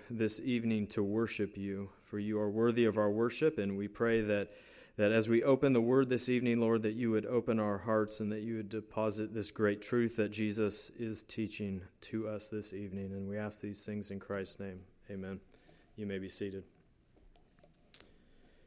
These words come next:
In marketing, there is a term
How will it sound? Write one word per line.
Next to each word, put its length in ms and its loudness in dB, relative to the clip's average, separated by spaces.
In 100 2
marketing, 800 4
there 260 8
is 120 6
a 100 6
term 520 0